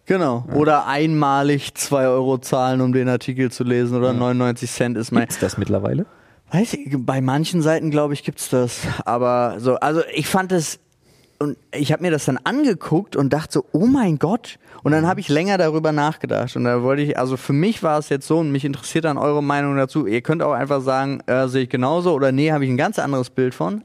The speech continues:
Speaker 1: Aber, ähm, ich hab dann den Gedanken so weitergesponnen und hab halt für mich selber festgestellt, wie bescheuert ich das finde.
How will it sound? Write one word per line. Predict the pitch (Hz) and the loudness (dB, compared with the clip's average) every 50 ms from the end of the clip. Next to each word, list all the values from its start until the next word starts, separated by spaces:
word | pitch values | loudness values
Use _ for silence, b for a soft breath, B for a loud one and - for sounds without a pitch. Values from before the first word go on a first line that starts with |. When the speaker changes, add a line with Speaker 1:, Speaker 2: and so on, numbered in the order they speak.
| _ _ | _ _
Speaker 1:
Aber, | - 147 170 180 175 165 175 196 208 B B B B B B B B B _ | -2 0 0 0 0 0 0 0 -2 B B B B B B B B B _
ähm, | 135 143 147 143 147 143 139 B B B B B B B B B B B _ _ - | 0 2 2 2 0 -2 -4 B B B B B B B B B B B _ _ -2
ich | 131 120 139 | 0 0 0
hab | 151 - | 0 0
dann | - 170 156 143 | 0 0 0 0
den | 139 131 | 0 0
Gedanken | 127 123 135 143 233 269 254 220 | 0 0 0 0 0 -2 -2 -2
so | 170 151 139 131 | 0 0 2 2
weitergesponnen | 127 117 120 123 131 123 123 - - - 139 143 139 | 2 2 2 0 0 -2 -2 -4 -4 -2 -2 -2 -2
und | 123 135 120 120 | -2 -2 -2 -2
hab | 135 147 - | -2 0 0
halt | 185 175 160 | 0 0 -2
für | - - 147 | -2 0 0
mich | 135 123 - | 0 0 0
selber | - 127 139 165 202 196 | 0 0 2 2 0 -2
festgestellt, | - - 175 165 - - - - 151 131 120 | 0 -2 -2 -2 -4 -8 -4 -2 -2 -2 -2
wie | 139 | -2
bescheuert | 127 117 123 - - - - - - 220 269 330 349 311 214 - | -2 -2 -2 -2 -2 -2 -2 -2 0 0 2 2 2 2 2 0
ich | - 120 - | -4 -4 -2
das | - 120 110 - | -2 -2 -2 -4
finde. | - - 117 110 104 104 107 123 147 | -4 -4 -2 -2 0 0 0 0 0